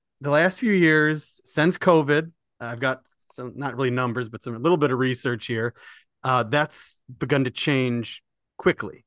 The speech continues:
And as I was standing today in New Trier's beautiful seventy-five million dollar sports facility, boy, was it hitting home <laughs> an awful lot more. That place is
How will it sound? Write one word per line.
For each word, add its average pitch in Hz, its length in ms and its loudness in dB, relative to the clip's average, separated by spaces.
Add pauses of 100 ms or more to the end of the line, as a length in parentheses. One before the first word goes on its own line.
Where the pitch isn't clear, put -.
(760)
And 123 600 0 (460)
as 135 160 0
I 151 120 6
was 143 240 2
standing 151 520 2
today 135 440 0
in 120 160 -2
New 135 120 0
Trier's 139 500 -2
beautiful 135 640 -4
seventy-five 139 1000 -2 (360)
million 147 540 2
dollar 135 680 0 (160)
sports - 580 -6
facility, 131 720 2 (680)
boy, 226 280 6
was 165 200 4
it 170 100 4
hitting 165 320 -2
home 160 300 2 (260)
<laughs> - 580 -4
an 135 180 -2
awful 170 440 2
lot 156 300 0
more. 147 380 -4 (440)
That 175 100 0
place 175 300 2
is - 400 -12